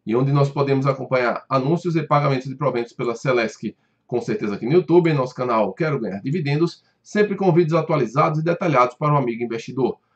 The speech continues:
Também nos acompanhe lá no Twitter, Instagram e grupo do Telegram, que são locais onde a informação chega ainda mais rápido.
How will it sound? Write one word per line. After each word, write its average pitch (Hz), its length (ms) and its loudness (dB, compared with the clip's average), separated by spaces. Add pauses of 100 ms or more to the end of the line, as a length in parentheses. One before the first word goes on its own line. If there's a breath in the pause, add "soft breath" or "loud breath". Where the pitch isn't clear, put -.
(140)
Também 131 240 0
nos 127 120 -2
acompanhe 117 380 -2
lá 104 120 -2
no 95 100 -8
Twitter, 151 520 -2
Instagram 113 580 -4
e 135 100 -2
grupo 104 260 -6
do 98 120 -6
Telegram, 156 400 -2
que 156 60 -8
são 143 160 -4
locais 143 420 0
onde 147 120 0
a 147 40 0
informação 143 480 -2
chega 110 480 -4
ainda 90 340 -10
mais 90 160 -10
rápido. - 400 -4